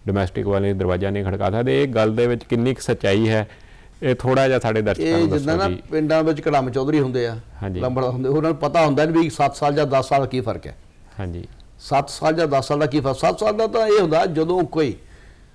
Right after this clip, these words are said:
Speaker 2: ਅਹ, ਸੱਤ ਸਾਲ ਦੇ ਵਿੱਚ, ਵਿਆਹ ਸੱਤ ਸਾਲ ਦੇ ਵਿੱਚ ਕਿਸੇ ਦੀ
Speaker 1: ਹਾਂਜੀ।
Speaker 2: ਡੈਥ ਹੋ ਜਾਂਦੀ ਆ,
Speaker 1: ਠੀਕ ਹੈ ਜੀ।
Speaker 2: ਉਹਦੇ ਵਿੱਚ ਜਿਹੜਾ,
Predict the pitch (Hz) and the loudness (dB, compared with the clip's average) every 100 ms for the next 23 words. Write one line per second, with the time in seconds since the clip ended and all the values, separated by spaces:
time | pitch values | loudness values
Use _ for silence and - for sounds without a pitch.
0 | - - - 147 151 156 147 - - 147 | -20 -8 0 2 4 2 0 -8 -4 -2
1 | 143 160 160 165 143 143 147 127 143 160 | 0 2 2 4 2 2 0 2 2 2
2 | 143 127 135 131 131 - - 147 - 180 | 0 2 2 2 -2 -4 -4 -4 2 4
3 | 180 131 135 107 - - - - - - | 4 4 2 0 -4 -20 -20 -20 -20 -10
4 | 95 117 180 - 185 139 104 90 - - | -6 0 2 2 2 2 0 -8 -10 -10
5 | 95 - 87 87 98 - - - - - | -10 -10 -12 -12 -16 -20 -20 -20 -20 -18
6 | 180 233 247 247 185 - 185 180 160 156 | -4 -2 -2 0 -2 0 -2 2 4 4
7 | 156 | 0